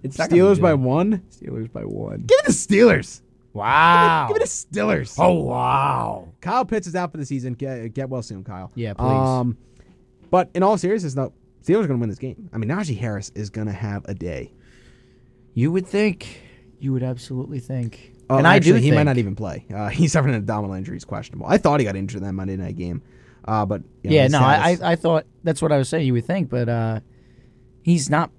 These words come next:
Speaker 1: Yeah, I was gonna say he's not playing. It'll be mostly, uh, it looks like Benny Snell took over after, uh, after he went down, ra-, as opposed to Warren, you know?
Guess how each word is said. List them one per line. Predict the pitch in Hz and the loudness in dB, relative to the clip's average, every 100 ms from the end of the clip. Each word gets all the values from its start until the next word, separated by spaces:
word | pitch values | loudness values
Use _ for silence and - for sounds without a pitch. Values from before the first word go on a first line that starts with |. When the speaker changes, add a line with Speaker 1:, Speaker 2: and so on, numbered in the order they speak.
| - | 0
Speaker 1:
Yeah, | 160 143 | 4 6
I | |
was | 123 | 4
gonna | 156 143 | 0 0
say | |
he's | 143 | 0
not | 135 123 | 0 -2
playing. | 151 123 | 0 0
It'll | 104 | 2
be | 113 | 2
mostly, | 127 135 127 | 0 0 0
uh, | 113 104 | 0 0
it | 104 | -2
looks | 175 | -2
like | 185 117 - | -2 -2 0
Benny | 120 147 | 4 4
Snell | - - 110 185 | 2 -4 0 0
took | 135 113 113 | 0 -2 -2
over | 104 98 95 | -4 -4 -6
after, | 95 95 104 98 | -8 -8 -8 -6
uh, | 95 92 98 | -6 -8 -10
after | 101 98 | -10 -6
he | 104 | -6
went | 98 92 | -4 -6
down, | 95 92 90 - - _ _ | -6 -6 -8 -10 -20 _ _
ra-, | 123 135 | 0 2
as | 147 123 | 2 0
opposed | 120 175 147 | 0 0 0
to | |
Warren, | 107 139 156 - - _ - | 0 0 0 -4 -14 _ -10
you | 110 | -6
know? | 107 131 | -6 -6